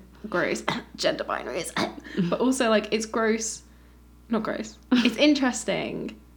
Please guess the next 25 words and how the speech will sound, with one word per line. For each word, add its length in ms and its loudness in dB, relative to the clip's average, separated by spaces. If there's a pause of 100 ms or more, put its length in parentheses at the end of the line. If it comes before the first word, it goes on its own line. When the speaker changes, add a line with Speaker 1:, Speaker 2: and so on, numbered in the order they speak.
(100)
Speaker 2:
how 220 0
different 340 -4
colours 300 -2
have 100 -10
different 260 -8
associations 720 -6
to 100 -10
different 560 -8 (260)
Speaker 1:
Yeah. 300 4
Speaker 2:
It's 200 -12
just 340 -6
interesting. 680 0
Get 140 -4
into 140 -4
that 140 2
rabbit 220 -2
hole. 340 -6 (220)
Okay. 360 4
Speaker 1:
Mm-hmm. 240 2
Next 240 2
question. 360 4
Speaker 2:
Great 80 0
question. 540 0
Next 220 -4
one. 280 0